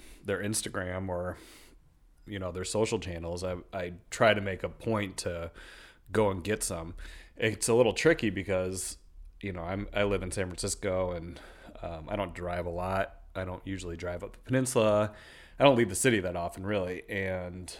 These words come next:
so it's a little tricky for me to get up to, um, Belmont to,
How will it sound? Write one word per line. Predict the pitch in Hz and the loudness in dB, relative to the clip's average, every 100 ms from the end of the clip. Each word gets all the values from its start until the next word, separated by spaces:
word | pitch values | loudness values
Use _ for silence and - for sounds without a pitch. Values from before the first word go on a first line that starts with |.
| - - | -16 -16
so | - 107 92 | -4 0 0
it's | - | 2
a | |
little | 127 127 | 2 2
tricky | - 117 101 | 2 0 0
for | 95 | -4
me | 101 | -2
to | 92 | -2
get | 90 92 | -2 -2
up | 90 - | -2 -6
to, | - 92 90 | -6 -4 -4
um, | 85 85 - - - - _ | -8 -12 -16 -20 -20 -20 _
Belmont | 95 104 98 90 80 82 | 4 4 4 0 -6 -12
to, | - 95 | -6 -4